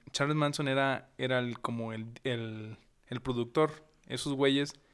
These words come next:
estaban en la casa porque la estaban alquilando, güey. Y en la casa no estaba este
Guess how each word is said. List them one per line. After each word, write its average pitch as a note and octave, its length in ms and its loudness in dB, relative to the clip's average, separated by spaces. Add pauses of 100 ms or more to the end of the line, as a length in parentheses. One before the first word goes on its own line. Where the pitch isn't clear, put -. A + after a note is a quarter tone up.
(260)
estaban C#3+ 260 4
en D#3+ 80 4
la D#3 140 4
casa C#3+ 280 2
porque C3 200 -2
la A#2 80 -4
estaban C3 300 -2
alquilando, B2+ 520 -4
güey. A2+ 140 -8 (560)
Y C3 80 2
en C3+ 80 4
la C3 120 2
casa C#3 300 6
no C3+ 80 -2
estaba B2+ 320 0
este A2+ 720 -2